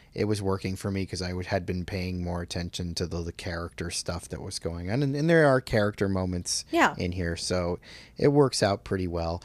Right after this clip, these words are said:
Speaker 1: And yeah, they free all the people, and then the only way to make sure the ship is gonna be fully destroyed is Olivia Wilde has to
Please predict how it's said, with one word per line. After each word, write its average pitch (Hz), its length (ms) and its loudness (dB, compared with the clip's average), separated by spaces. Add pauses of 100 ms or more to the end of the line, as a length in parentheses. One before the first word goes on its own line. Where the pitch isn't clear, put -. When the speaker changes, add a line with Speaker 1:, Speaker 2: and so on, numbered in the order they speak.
(480)
Speaker 1:
And 131 220 6
yeah, 127 160 8
they 120 140 6
free 156 360 6
all 147 200 10
the 143 80 4
people, 165 800 6
and 127 180 2
then 123 540 6
the 120 160 4
only 139 280 4
way 123 340 6
to 120 140 2
make 117 240 2
sure 117 280 4
the 113 140 2
ship - 360 2
is 104 120 0
gonna 110 220 2
be 107 140 2
fully 110 360 2
destroyed 101 640 2
is 95 160 0
Olivia 98 440 2
Wilde 95 500 2
has 90 360 -2
to 90 300 0